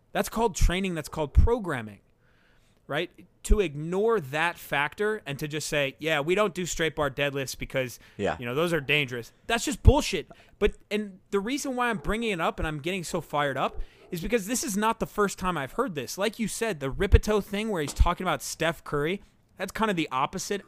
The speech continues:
Speaker 1: side, saying, like, if he
Speaker 2: Yeah.
Speaker 1: deadlifted more, he'd be a better basketball player. Like, first off, Ripito, you can't even produce better power lifters, bro. Like, g-,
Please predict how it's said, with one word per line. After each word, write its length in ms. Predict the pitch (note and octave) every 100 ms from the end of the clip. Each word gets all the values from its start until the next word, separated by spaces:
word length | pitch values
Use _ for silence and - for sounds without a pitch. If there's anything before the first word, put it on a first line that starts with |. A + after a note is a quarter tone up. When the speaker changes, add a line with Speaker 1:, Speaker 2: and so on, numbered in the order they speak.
| _
Speaker 1:
side, 440 | - - F3+ G#3 A#3 _ _ _ _ _
saying, 280 | - E3+ D#3+
like, 280 | D3 C3+ -
if 180 | F3 F#3
he 60 | D3
Speaker 2:
Yeah. 140 | F2
Speaker 1:
deadlifted 500 | - C#3+ C#3 C#3 C#3
more, 260 | C3 D#3 C3+
he'd 180 | C#3 C#3+
be 120 | C3+
a 60 |
better 240 | B2+ C#3 C3
basketball 420 | C3+ D3+ - B2+
player. 300 | C3 B2+ C3+ - - _ _
Like, 140 | F#3 F#3+
first 280 | B3+ A3+ G#3+
off, 160 | F3+
Ripito, 560 | F#3 F3 F3+ D#3+ D3 C#3+ -
you 160 | - G#3+
can't 240 | G3+ A#3
even 200 | G#3 F#3
produce 400 | D#3 E3+ E3 D#3
better 340 | C3+ B2+ D#3 C#3+
power 360 | - D#3+ D3+
lifters, 420 | C3 B2 - G#2+ -
bro. 300 | A#2+ A#2 B2+ - - -
Like, 240 | D3+ D3 - - _ _ _
g-, 100 | G3